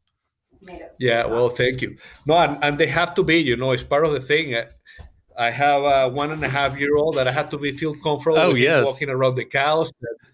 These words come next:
Speaker 2: You
Speaker 1: Don't
Speaker 2: do.
Speaker 1: worry about him, you know?
Speaker 2: Right.
Speaker 1: That's important.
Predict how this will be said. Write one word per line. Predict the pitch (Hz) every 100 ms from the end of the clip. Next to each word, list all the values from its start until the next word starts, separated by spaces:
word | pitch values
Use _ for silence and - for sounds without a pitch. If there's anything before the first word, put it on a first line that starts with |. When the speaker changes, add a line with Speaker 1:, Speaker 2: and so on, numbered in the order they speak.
| _ 135
Speaker 2:
You | 131
Speaker 1:
Don't | 120 170
Speaker 2:
do. | 147 110
Speaker 1:
worry | 151 147 147
about | 131 135 143 135
him, | 123
you | 123
know? | 131 165 170 _ _ _ _ -
Speaker 2:
Right. | 120 120 170 180
Speaker 1:
That's | 127
important. | 147 139 139 120